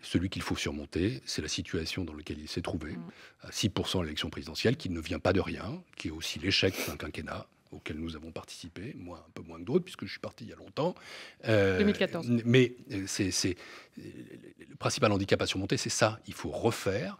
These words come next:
Speaker 1: des idées, euh, un patrimoine idéologique, intellectuel, des équipes, et repartir à la conquête des Français. Et s'agissant des élections européennes, puisque vous m'employez tout à l'heure, pour moi c'est simple.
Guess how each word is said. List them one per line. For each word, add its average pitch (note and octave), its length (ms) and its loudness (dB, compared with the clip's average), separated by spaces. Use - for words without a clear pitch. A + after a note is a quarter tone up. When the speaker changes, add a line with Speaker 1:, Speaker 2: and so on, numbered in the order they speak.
Speaker 1:
des G2 300 4
idées, F2+ 260 -2
euh, G2 100 -12
un F2 40 -16
patrimoine A2 600 4
idéologique, F2 580 -4
intellectuel, - 680 -2
des G#2 160 6
équipes, - 340 -4
et - 60 -8
repartir B2+ 480 4
à - 20 -4
la G#2+ 80 -2
conquête G2+ 320 0
des G#2 80 -2
Français. F#2+ 380 0
Et A#2+ 240 6
s'agissant A#2+ 340 6
des G#2+ 120 8
élections G2+ 240 4
européennes, G2+ 240 4
puisque - 180 -8
vous G2 60 0
m'employez F2+ 280 -2
tout - 160 -8
à F#2 40 -2
l'heure, E3+ 260 2
pour F2 120 -4
moi A2 160 6
c'est - 120 -2
simple. - 460 4